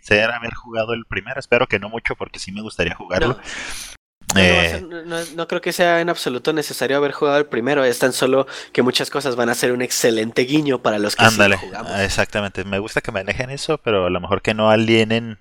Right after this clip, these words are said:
Speaker 1: a una parte de la potencial audiencia porque no jugamos el primero, ¿no?
Speaker 2: A diferencia de Kingdom Hearts.
Speaker 1: Ah, ah, exactamente. <laughs> El siguiente que traía también era, eh, Soul Calibur seis.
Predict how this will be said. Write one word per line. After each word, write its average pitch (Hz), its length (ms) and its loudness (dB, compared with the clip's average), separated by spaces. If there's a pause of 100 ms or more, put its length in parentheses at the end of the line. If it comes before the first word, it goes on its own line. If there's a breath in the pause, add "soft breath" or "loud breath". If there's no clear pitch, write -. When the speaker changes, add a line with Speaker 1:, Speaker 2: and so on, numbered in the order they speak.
(100)
Speaker 1:
a 95 160 4
una 95 180 0
parte 104 300 2
de 101 140 2
la 85 220 2 (120)
potencial 92 440 2
audiencia 92 440 -2
porque - 240 -12
no 78 100 -20
jugamos 82 400 -10
el 90 80 -6
primero, 78 380 -18
¿no? 90 120 -20 (460 soft breath)
Speaker 2:
A 120 100 10
diferencia 117 500 2
de 95 80 -4
Kingdom 90 320 -10
Hearts. - 460 -8 (160)
Speaker 1:
Ah, 101 360 6
ah, 95 180 2
exactamente. - 600 -6 (160)
<laughs> - 840 0
El 107 360 2
siguiente 113 300 0
que 147 100 -2
traía 113 260 2
también 117 340 -4
era, 131 640 -4
eh, 92 180 -14
Soul 117 220 -6
Calibur 139 360 -8
seis. - 320 -16